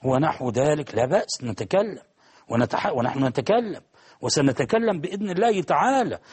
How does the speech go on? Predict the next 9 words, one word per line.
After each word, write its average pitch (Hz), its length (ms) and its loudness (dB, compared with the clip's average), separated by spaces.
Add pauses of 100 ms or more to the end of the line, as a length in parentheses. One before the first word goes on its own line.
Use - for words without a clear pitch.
(180)
ولكن 165 380 0
أن 151 100 0
يكون 147 260 0
الحديث 190 340 -2
كله 208 560 2 (560)
عبارة 190 440 2
عن 151 320 -2 (260)
هذه 202 320 -2
المعاني، 226 560 2